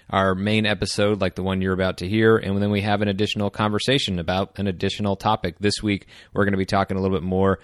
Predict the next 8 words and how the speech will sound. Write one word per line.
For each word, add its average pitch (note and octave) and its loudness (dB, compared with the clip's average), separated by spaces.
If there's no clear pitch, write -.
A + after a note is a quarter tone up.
about F2+ -2
Venom A2 0
with F#2+ -2
some F#2+ -4
long-range F#2+ 0
box G2 0
office F#2+ -2
forecasting F#2+ 0